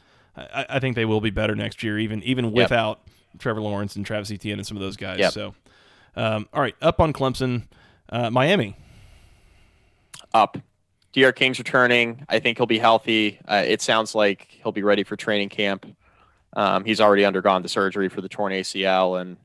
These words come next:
Speaker 2: the doctors are optimistic, and it wasn't as bad as it looked. Defensively,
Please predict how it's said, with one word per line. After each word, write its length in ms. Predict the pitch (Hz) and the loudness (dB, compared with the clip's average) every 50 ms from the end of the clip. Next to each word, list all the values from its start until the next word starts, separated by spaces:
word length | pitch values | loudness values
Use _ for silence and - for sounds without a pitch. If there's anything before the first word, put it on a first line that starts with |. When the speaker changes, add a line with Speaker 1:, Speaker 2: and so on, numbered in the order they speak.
| _ | _
Speaker 2:
the 80 | - 101 | -6 0
doctors 400 | - 95 90 90 - 98 87 - | 2 2 2 2 0 -4 -6 -4
are 100 | 92 90 | -2 0
optimistic, 680 | 87 87 - 87 85 87 85 - - 95 90 87 - - | 0 -2 -2 -6 -10 -8 -8 -8 -6 -8 -8 -8 -10 -10
and 240 | 92 87 90 90 - _ | -12 -12 -12 -14 -12 _
it 60 | 98 104 | -2 0
wasn't 260 | 107 104 - - 98 | 2 2 0 0 -6
as 100 | 90 - | -4 0
bad 240 | - 98 90 90 95 | 2 4 4 4 2
as 80 | - 90 | 0 -4
it 60 | 80 76 | -8 -4
looked. 360 | 90 92 87 87 - - - _ _ _ _ _ _ _ _ _ _ _ _ _ _ _ | -4 -4 -4 -4 -6 -12 -20 _ _ _ _ _ _ _ _ _ _ _ _ _ _ _
Defensively, 800 | - 127 117 - 117 110 104 - 104 104 104 107 104 101 98 87 | 0 0 2 2 2 0 0 0 2 4 4 6 6 6 4 2